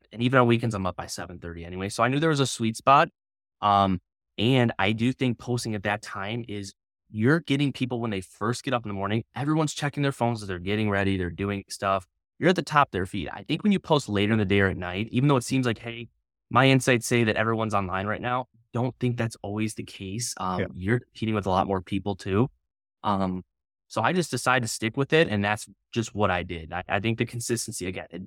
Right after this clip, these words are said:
Speaker 1: all the stuff ended up boiling down to consistency. Pick a time you can do, whether, if it's noon, do noon. Do it every single time you can.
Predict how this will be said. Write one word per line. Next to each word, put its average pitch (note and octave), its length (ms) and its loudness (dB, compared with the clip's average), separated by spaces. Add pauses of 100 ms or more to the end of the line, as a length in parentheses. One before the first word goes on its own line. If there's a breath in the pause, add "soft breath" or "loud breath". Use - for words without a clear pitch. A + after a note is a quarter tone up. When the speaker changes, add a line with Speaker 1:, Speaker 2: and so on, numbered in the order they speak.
(460)
Speaker 1:
all D3+ 180 6
the G3 80 4
stuff D#3 240 6
ended B2 240 4
up - 60 -20 (120)
boiling G#2 320 4
down G2 220 2
to E2+ 80 -8
consistency. - 760 -12
Pick C#3 200 0
a E3 40 4
time C3 300 2
you A2+ 140 2
can A2+ 180 -6
do, A#2 100 -2
whether, G#2+ 240 0
if A#2 140 2
it's D#3 160 0
noon, F3 320 4 (400)
do B2+ 160 4
noon. A#2+ 200 2 (240)
Do A2 120 2
it G#2 60 4
every G#2 240 2
single G2+ 240 -6
time F#2+ 260 -6
you E2+ 80 -12
can. D#2 220 -16